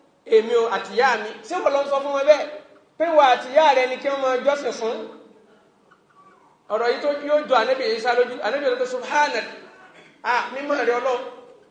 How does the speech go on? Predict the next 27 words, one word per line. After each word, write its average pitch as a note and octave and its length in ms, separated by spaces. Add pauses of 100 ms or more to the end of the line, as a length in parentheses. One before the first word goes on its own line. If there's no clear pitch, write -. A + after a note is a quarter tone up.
(520)
ma C#4+ 120 (100)
qultu D#4+ 460
lahum D4+ 420
illa D#4 380 (100)
ma D4+ 160 (160)
amartani D4 720
bi." B3 160 (840)
Ó C4 160
sọ A3 160
nǹkan A#3 260
kan A#3+ 120
fún B3+ 160
wọn A#3+ 140
o, A3+ 180 (440)
ju G#3 200
ń A3 240
tọ́ A3 320
pa A3 140
mí A#3 160
láṣẹ A#3 360 (480)
pé G#3 160
kí G3 140
n F#3 100
wí G3 120
fún F#3 180
wọn F3+ 140
lọ. F3 100